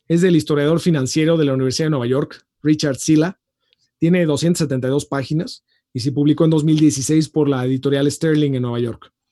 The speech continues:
El libro me lo regaló un buen amigo y tiene varios aspectos fascinantes, pero, pero hay dos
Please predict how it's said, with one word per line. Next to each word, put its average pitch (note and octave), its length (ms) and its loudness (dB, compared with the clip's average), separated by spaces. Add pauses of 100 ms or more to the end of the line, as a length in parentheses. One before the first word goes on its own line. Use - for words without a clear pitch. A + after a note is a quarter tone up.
(340)
El D3+ 80 2
libro A3+ 200 4
me G3+ 80 4
lo D#3+ 120 4
regaló D3 180 2
un F3+ 80 4
buen F3+ 140 2
amigo E3 340 4
y D#3 60 2
tiene E3 200 2
varios E3 220 0
aspectos D3+ 460 -2
fascinantes, C3 580 -4
pero, A#2 380 -4
pero D3 160 0
hay A3 80 0
dos G3 440 0